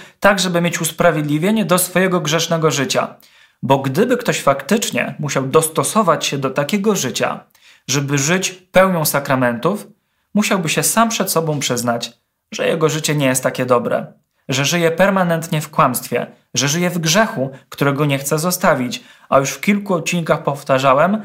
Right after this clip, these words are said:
należy wyrzec się grzechu. Nie ma w ogóle innej możliwości.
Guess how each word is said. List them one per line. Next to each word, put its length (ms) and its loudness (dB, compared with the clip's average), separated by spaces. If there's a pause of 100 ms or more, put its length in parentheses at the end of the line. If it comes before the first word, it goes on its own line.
(200)
należy 1000 2
wyrzec 640 0
się 380 0
grzechu. 640 -4 (260)
Nie 240 4
ma 140 4
w 80 -4
ogóle 300 0
innej 280 0
możliwości. 880 -2